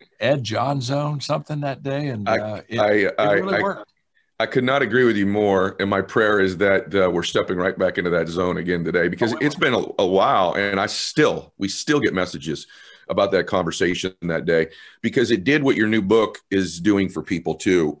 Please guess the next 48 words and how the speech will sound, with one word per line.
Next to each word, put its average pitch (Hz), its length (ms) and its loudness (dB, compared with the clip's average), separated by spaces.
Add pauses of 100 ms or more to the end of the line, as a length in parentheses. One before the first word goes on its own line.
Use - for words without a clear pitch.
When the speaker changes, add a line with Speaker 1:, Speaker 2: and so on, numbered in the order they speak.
(140)
Speaker 2:
It 92 120 -2
helped 135 520 -2
change 123 320 -2
people's 120 300 -2
worlds. 101 360 0
It 78 80 -6
helped 104 220 0
change 104 280 -4
their 85 120 2
life. 87 440 0
And 92 140 -2
then 104 120 0
I'm 95 100 -2
so 143 180 -2
grateful 120 320 -2
that 87 100 -2
you've 87 120 -2
written 101 180 0
a 80 60 -2
book. 98 340 0 (180)
So - 100 -4
guys, 131 220 0
I 127 80 2
just, 131 240 -4 (680)
you 139 80 2
know, 151 160 4
when 127 100 4
we 123 100 4
have 131 100 0
someone 139 160 2
on 123 60 2
the 107 40 2
show 123 160 2
about 104 220 2
books, 101 240 4
I 110 100 2
promote 107 340 2
them, 95 120 0
but 92 100 0
then 107 220 2
there's 113 180 2
books 117 320 2
that 107 100 4
I 92 120 2
really 92 440 2
love. 73 440 0
And 85 100 -6
so 101 340 2